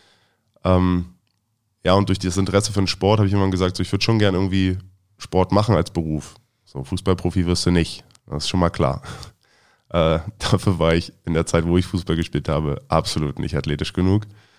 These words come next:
Ich habe immer eine gute Tonne mit mir rumgetragen. Ich war zwar immer der Größte, aber auch der Unförmigste. Ähm, und dann kam der Football mit achtzehn, also recht spät tatsächlich.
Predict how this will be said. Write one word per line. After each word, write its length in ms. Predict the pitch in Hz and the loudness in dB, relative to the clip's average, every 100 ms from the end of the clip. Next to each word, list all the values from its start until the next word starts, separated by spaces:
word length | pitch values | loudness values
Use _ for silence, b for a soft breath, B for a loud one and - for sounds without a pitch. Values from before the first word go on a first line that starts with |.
| b b | b b
Ich 80 | 87 | -6
habe 120 | 78 | -2
immer 140 | 82 | 0
eine 100 | 78 | 0
gute 260 | 78 90 - | 0 -2 -2
Tonne 240 | - 98 | 2 4
mit 120 | 95 | 4
mir 80 | 92 | 2
rumgetragen. 720 | 90 90 90 - 82 85 87 | 2 0 -2 -4 0 0 0
Ich 160 | 82 - | -2 -4
war 320 | - 76 76 85 _ _ _ _ _ _ _ | -4 -4 -6 -12 _ _ _ _ _ _ _
zwar 160 | - 82 | -2 2
immer 100 | 92 | 2
der 140 | 82 | 2
Größte, 420 | 82 87 92 - | 0 2 2 2
aber 140 | 87 82 | 0 0
auch 160 | 80 | -2
der 100 | 80 | -2
Unförmigste. 680 | 78 90 90 87 85 - 90 b b b b b b b b - | -2 0 0 0 -2 -2 -2 b b b b b b b b -4
Ähm, 480 | 90 90 90 87 90 _ _ _ _ _ _ _ _ | 2 4 2 0 -4 _ _ _ _ _ _ _ _
und 280 | 95 95 92 | 0 0 2
dann 480 | 92 92 92 87 95 - _ _ _ _ _ _ _ _ _ _ _ _ _ | 2 2 2 -2 -6 -16 _ _ _ _ _ _ _ _ _ _ _ _ _
kam 220 | 101 98 | 0 4
der 100 | 98 | 4
Football 440 | 95 120 - 131 | 2 0 4 4
mit 140 | 131 - | 4 2
achtzehn, 520 | 120 - - 135 135 | 0 -2 -2 2 2
also 160 | 92 87 | 2 2
recht 220 | 85 - | -2 -2
spät 400 | - 90 95 110 | -2 2 2 2
tatsächlich. 600 | 120 113 113 127 127 - | -2 0 0 2 0 -2